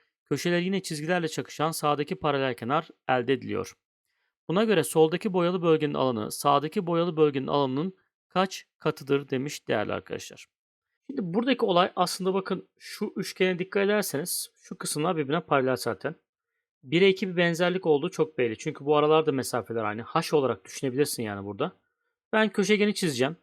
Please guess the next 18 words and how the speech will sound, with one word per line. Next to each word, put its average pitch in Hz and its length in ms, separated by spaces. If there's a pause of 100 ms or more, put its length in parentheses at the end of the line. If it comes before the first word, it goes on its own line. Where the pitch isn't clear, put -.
(180)
Şuradan 165 380
bir 156 60
köşegen 165 400
çiziyorum. 117 440 (920)
Şimdi 190 300
burada 214 440 (280)
yani 170 220
şu - 540 (280)
bire 190 520 (380)
iki 190 420
benzerliğinden 185 760
dolayı 180 360
alanlar 185 340
oranı 185 300
bir 185 160
bölü 185 200
dört 175 240
gelecek. 123 460